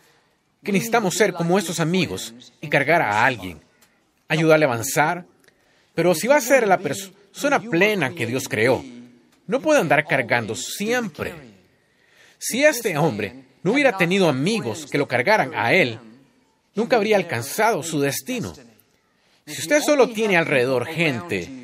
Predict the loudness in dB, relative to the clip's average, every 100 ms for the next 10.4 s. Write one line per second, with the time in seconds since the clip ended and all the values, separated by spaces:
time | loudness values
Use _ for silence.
0 | -18 -20 _ _ -6 -4 -2 0 -2 0
1 | 0 0 -4 -6 -10 -16 _ _ _ _
2 | -4 -2 0 0 0 0 -2 -2 -4 -6
3 | -8 -16 -20 _ -10 -6 0 4 4 4
4 | 2 -2 -14 -10 -6 0 2 2 -2 -8
5 | -10 -2 0 2 2 0 0 -4 -14 -12
6 | -8 2 2 2 0 -2 -16 _ -20 _
7 | _ _ -10 -8 -2 0 2 2 2 0
8 | 0 0 0 -4 -10 -10 -14 -20 -20 -20
9 | -4 -2 6 6 6 0 0 2 2 2
10 | -2 -2 -6 -8